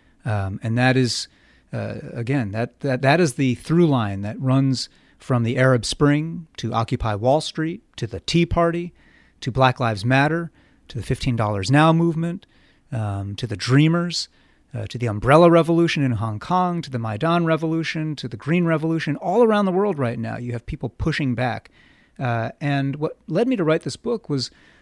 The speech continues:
not only because in my work at Aspen and at Citizen University, I interact and,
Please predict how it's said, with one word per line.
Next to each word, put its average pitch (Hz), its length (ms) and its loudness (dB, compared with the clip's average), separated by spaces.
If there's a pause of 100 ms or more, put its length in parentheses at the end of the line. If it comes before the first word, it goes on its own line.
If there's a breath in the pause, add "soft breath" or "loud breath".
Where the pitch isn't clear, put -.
(140 soft breath)
not 180 180 2
only 233 220 0
because 156 340 0
in 139 80 0
my 131 200 0
work 143 440 0 (440 soft breath)
at 127 120 -2
Aspen 120 600 -2
and 120 120 -4
at - 120 -8
Citizen 127 320 -2
University, 117 760 -4
I 123 460 -6 (100)
interact 151 680 -2
and, 117 180 -4